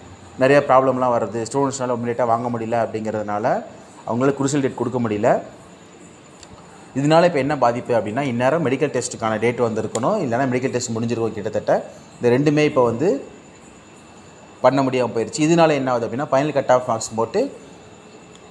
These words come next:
கிட்டத்தட்ட result announce பண்றதும் வந்து கிட்டத்தட்ட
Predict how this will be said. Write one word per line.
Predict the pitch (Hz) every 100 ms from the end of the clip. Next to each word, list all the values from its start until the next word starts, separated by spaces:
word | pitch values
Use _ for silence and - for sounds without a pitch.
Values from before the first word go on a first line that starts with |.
| - - - - - - - - - -
கிட்டத்தட்ட | 139 139 143
result | 127 147 135
announce | 123 127 -
பண்றதும் | 113 107 113 113 135 120
வந்து | 113 214 -
கிட்டத்தட்ட | 120 113 98